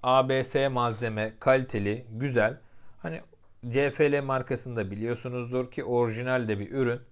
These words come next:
Kaliteli bir ürün. Ee, bu aralar kampanyada. Tavsiye ederim. Alın, evinizde bulunsun. Piller, normalde bu cihaz yetmiş seksen liraydı. Şu anda Ee, otuz yedi, otuz sekiz liralara satıyor.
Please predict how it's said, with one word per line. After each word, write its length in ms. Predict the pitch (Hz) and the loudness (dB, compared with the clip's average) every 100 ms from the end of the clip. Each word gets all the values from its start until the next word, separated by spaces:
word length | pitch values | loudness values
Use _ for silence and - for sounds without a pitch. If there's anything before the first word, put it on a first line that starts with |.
| - | -2
Kaliteli 520 | 180 175 170 131 110 | 0 2 2 0 0
bir 100 | 101 | 0
ürün. 220 | 101 131 - - - - | -2 -4 -8 -20 -20 -10
Ee, 320 | 113 110 113 110 | -2 2 2 2
bu 220 | 127 156 | 4 6
aralar 460 | 147 131 123 120 - | 8 6 6 2 0
kampanyada. 800 | 123 101 - 131 117 104 123 - - - | -4 0 2 2 2 0 0 -2 -20 -2
Tavsiye 460 | 160 151 143 - 135 | 4 4 4 0 0
ederim. 280 | 113 123 - - | 0 -4 -8 2
Alın, 360 | 147 131 127 135 - | 4 4 2 -2 -8
evinizde 680 | 135 123 110 104 123 131 113 | -4 -2 -4 -4 -2 -2 -2
bulunsun. 460 | 120 113 - 127 - - - - | -4 -4 -4 -8 -10 -20 -18 -8
Piller, 460 | - 143 143 143 151 - - - 117 | -4 0 6 6 4 -8 -20 -8 2
normalde 500 | 135 139 131 123 127 | 2 4 2 2 0
bu 80 | |
cihaz 340 | 123 123 127 110 | 2 4 2 0
yetmiş 300 | 113 123 123 | -6 -6 -6
seksen 500 | 127 117 139 131 120 | -4 -4 -2 -2 -2
liraydı. 420 | 104 95 101 135 - - - | -2 -2 -4 -6 -10 -16 -6
Şu 200 | - 139 | 2 4
anda 440 | 117 117 139 147 - - - 113 | 4 2 0 0 -14 -20 -10 -2
Ee, 520 | 110 110 107 107 107 | 2 2 0 -2 -2
otuz 300 | 135 - 127 | -6 -4 -2
yedi, 160 | 131 123 | 0 0
otuz 180 | 120 | -2
sekiz 380 | - 127 127 120 | -4 -6 -4 -2
liralara 380 | 120 117 117 120 | 0 2 2 2
satıyor. 440 | 135 123 135 139 | 0 -2 0 0